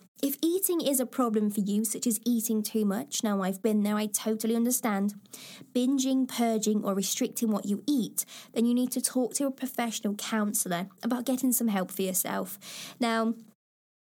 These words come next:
I have grown up with an eating disorder, and that's something that is clearly gonna be lodged in my brain, possibly for the rest of my life.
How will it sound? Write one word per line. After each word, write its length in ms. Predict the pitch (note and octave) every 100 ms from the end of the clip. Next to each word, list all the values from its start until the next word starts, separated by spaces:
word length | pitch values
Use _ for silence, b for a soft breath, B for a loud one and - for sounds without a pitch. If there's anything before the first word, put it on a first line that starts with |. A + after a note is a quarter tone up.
| - -
I 200 | A#3+ A#3+
have 560 | B3 A#3 A#3 A#3 A3+ A3+
grown 280 | A#3 A#3 B3+
up 120 | C4
with 120 | B3
an 100 | A#3
eating 260 | A3+ A3 G#3+
disorder, 400 | G#3 A3 G#3 G#3
and 100 | G#3
that's 180 | - -
something 280 | A#3 G#3+
that 120 | G#3+ G#3+
is 140 | G#3
clearly 560 | - B3 A#3+ A#3+ A#3 G#3
gonna 200 | A3+ A3+
be 120 | G#3+
lodged 360 | G#3 G3 -
in 100 | G#3
my 160 | F#3+ F#3+
brain, 380 | F#3 B3+ A3 G3+
possibly 600 | - D#4+ - D#4 C#4+ C4+
for 100 | C4
the 100 | A#3+
rest 260 | A#3 A3 -
of 120 | G#3+
my 180 | G3+ G3
life. 460 | F3+ - G#3+ -